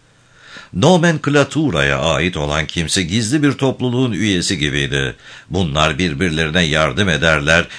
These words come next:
ve yaşam standartlarının düşmeyeceğine inanırlardı.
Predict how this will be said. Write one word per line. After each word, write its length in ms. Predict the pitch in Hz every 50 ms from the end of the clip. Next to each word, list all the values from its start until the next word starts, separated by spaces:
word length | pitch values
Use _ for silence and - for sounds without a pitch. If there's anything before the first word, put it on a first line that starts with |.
| - -
ve 120 | 87 117
yaşam 420 | 123 123 123 - - 131 139 143 131
standartlarının 1000 | - - - 127 120 113 104 117 117 113 110 101 117 107 104 98 117 113 98 87
düşmeyeceğine 760 | 120 123 - 98 107 117 113 107 92 85 104 98 90 85 92
inanırlardı. 960 | 87 82 82 80 76 78 82 78 76 78 76 76 73 67 73 71 71 73 67